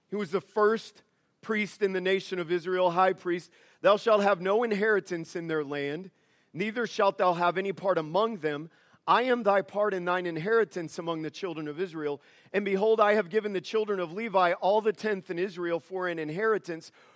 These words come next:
for their service which they serve, even the service of the tabernacle of the congregation." This is a separate point, and, but this is Old and New Testament. If a person is gonna give their life to the ministry of God,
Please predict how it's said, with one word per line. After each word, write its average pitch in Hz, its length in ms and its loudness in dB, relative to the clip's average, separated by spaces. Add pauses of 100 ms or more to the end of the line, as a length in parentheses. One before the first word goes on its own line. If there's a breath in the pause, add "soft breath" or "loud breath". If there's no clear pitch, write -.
(100)
for 196 180 0
their 180 160 -2
service 226 520 -2
which 185 240 -6
they 165 140 0
serve, 214 360 0
even 208 200 -8
the 190 80 -2
service 196 400 -4
of 175 100 -8
the 165 80 -8
tabernacle 180 640 -2
of 151 100 -8
the 165 60 -14
congregation." 185 600 -2
This 185 140 -6
is 160 140 -10
a 156 100 -8
separate 202 400 -4
point, 208 320 -2 (380 loud breath)
and, 196 200 2
but 202 140 0
this 220 180 -2
is 196 140 -4
Old 214 240 4
and 226 160 0
New 208 100 0
Testament. 190 480 -2
If 175 100 -12
a 185 60 -6
person 214 380 0
is 180 100 -2
gonna 196 200 0
give 175 220 -2
their 190 140 0
life 202 280 4
to 196 120 -6
the 170 80 -4
ministry 202 540 -2
of 139 140 -2
God, 190 340 4